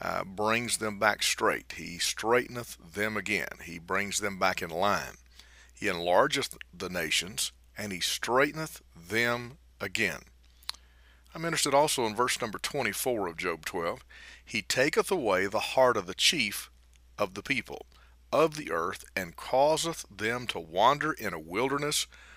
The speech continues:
where there is no way." The scripture teaches that our path as,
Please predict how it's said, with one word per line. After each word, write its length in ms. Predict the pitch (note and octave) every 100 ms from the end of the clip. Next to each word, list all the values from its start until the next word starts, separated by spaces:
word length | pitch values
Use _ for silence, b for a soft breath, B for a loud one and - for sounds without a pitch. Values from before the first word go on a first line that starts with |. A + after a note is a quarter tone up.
| B -
where 180 | G#2 F#2+
there 220 | E2+ E2+ D#2+
is 600 | A#2+ C3 C#3 C3+ - - _
no 320 | E2+ F2 F2+ G#2
way." 420 | G2+ D#2+ G1+ - - - - b b b b b b b b b - -
The 40 |
scripture 420 | - - G#3+ -
teaches 540 | A#2 D2+ D2 - A2 G2+
that 180 | G#2 G2+
our 220 | G2 F#2
path 720 | - - E3+ C3 - - - b b b b -
as, 360 | G#2 G2 F2+